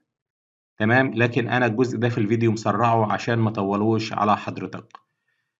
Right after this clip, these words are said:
بعد الانتهاء من، آه، تثبيت ملفات النسخة والتحديثات، هيبدأ يعمل عملية ريستارت لجهاز الكمبيوتر الخاص بيك، ويبدأ يعرف قطع الجهاز اللي موجودة عندك.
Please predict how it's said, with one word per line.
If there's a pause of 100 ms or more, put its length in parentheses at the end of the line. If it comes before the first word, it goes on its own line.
(140)
بعد
الانتهاء
من، (100)
آه، (300)
تثبيت
ملفات
النسخة
والتحديثات، (280)
هيبدأ
يعمل
عملية
ريستارت
لجهاز
الكمبيوتر
الخاص
بيك، (320)
ويبدأ
يعرف
قطع (480)
الجهاز
اللي
موجودة
عندك.